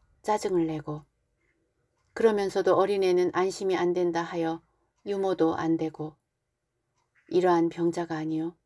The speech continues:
어떻게나 하면 이 아내를 편안하게 하여 줄까?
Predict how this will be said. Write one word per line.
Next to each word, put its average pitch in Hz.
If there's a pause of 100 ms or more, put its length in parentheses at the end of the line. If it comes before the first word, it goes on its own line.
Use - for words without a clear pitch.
(1040)
어떻게나 202
하면 190
이 196
아내를 185
편안하게 208
하여 196
줄까? 165